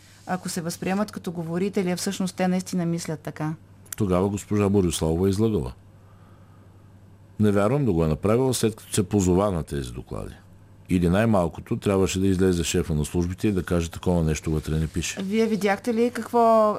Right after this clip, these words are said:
Speaker 1: какво очакват от нея всички? И такива, които се смятат за грантаджи, и такива, които могат да се разпознават за, м, платени от Кремъл. Те искат имена.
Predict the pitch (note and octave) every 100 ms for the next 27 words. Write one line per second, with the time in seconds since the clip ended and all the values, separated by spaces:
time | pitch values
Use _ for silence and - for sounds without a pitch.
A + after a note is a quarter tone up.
0 | G#3 G3+ - A3 G#3 G#3+ A#3 A3+ G#3+ F#3+
1 | G3+ G#3 G#3+ - B3 - F3 F3 C#4+ B3+
2 | - A3+ A3+ G#3+ G#3 G#3 G3 F#3 F3+ F#3+
3 | F#3 F3 D#3 F3 E3 F3+ A#3 B3+ A#3 A#3+
4 | A#3+ A3+ G#3+ G#3 G3 G3 G#3+ G#3 G3+ F#3+
5 | F3+ F3+ F#3 F3+ F3+ F#3+ F#3+ F#3 E3+ F#3
6 | F3+ F3+ E3+ D#3+ - E3 E3 E3+ E3+ D#3+
7 | D#3 C#3+ - C#3 A#2+ - - A3+ F#3 A3
8 | G#3+ G3 F3 D#3